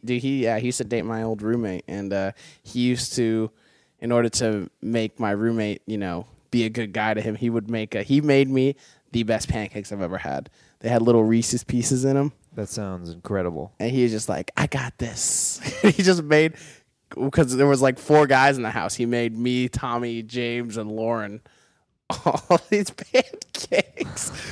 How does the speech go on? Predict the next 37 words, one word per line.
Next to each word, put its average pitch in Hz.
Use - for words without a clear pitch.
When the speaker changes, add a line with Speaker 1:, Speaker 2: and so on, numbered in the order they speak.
Speaker 1:
<laughs> -
And 240
we're 269
just 269
eating 254
on 202
a 202
Saturday 214
morning. 202
It -
was 151
so 170
funny. 147
Speaker 2:
Oh, 92
man. 92
That -
sounds 76
so 69
good. 60
Pancakes 82
right -
now. -
Speaker 1:
You -
know 185
what's 147
also 117
crazy 127
is, 87
uh, 82
when 90
I 92
was 98
talking 101
to -
Seed, 95
he's 90
like, 85